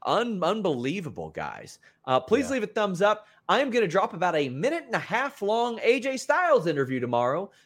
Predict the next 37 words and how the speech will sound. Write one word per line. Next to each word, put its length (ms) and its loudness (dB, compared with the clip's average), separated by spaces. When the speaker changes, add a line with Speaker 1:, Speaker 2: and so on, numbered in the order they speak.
Speaker 1:
in 140 0
which 160 0
they 160 8
came 240 2
up 140 2
to 60 -6
me 200 2
and 100 2
they 100 4
said, 540 2
<laughs> 160 -20
they 140 10
were 100 8
saying, 420 2
"Oh, 140 10
we 100 8
gotta 180 10
get 100 8
A 120 10
J 180 8
out 200 8
of 80 4
here. 180 4
We 100 0
can't 240 -2
talk. 300 4
He, 140 0
he 180 -6
can't 260 -2
ha-, 80 -2
talk 320 4
to 80 -4
you." 60 4
And 100 6
A 80 8
J 100 4
said, 200 2